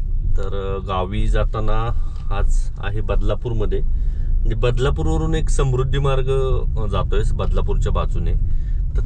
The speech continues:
त्याचा आज समृद्धी मार्गाचा एक थोडासा मी, म्हणजे चालू झालेला आहे बऱ्यापैकी. तर, अ,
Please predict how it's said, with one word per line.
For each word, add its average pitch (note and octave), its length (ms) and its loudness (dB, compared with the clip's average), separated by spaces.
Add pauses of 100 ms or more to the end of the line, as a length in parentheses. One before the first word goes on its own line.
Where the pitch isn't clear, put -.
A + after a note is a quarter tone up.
त्याचा A#2+ 260 2
आज A#2+ 80 -2
समृद्धी A2 520 0
मार्गाचा A#2 480 2
एक - 120 -2
थोडासा A2 840 2 (760)
मी, A2 440 0 (200)
म्हणजे A#2+ 200 0
चालू E3+ 340 2
झालेला D3 360 2
आहे - 160 0 (380)
बऱ्यापैकी. - 560 2 (760)
तर, G#2+ 380 2
अ, - 20 0